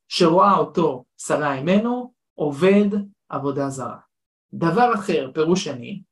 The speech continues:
מצחק, לשון גילוי עריות. כמה דתימה, לצחק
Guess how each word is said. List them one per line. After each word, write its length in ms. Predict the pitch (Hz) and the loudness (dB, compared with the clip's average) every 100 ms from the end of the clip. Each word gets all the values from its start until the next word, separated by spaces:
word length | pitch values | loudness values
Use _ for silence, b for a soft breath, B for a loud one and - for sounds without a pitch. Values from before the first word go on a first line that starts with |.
| _ _ _ - | _ _ _ -14
מצחק, 680 | 127 - - 277 277 254 _ _ - | -10 -8 0 2 0 -4 _ _ -2
לשון 560 | - - 277 269 269 277 _ 175 | -2 2 2 0 -4 -12 _ -4
גילוי 360 | 160 233 262 | 2 4 6
עריות. 680 | 247 240 247 240 - _ _ _ - | 2 0 0 -2 -8 _ _ _ 2
כמה 300 | 233 226 196 | 2 4 2
דתימה, 680 | 156 - 131 131 131 175 202 - - | 0 -4 -6 -4 -2 -2 -4 -8 -4
לצחק 800 | 156 202 214 208 - - 131 131 | 2 4 4 0 -4 -4 -8 -10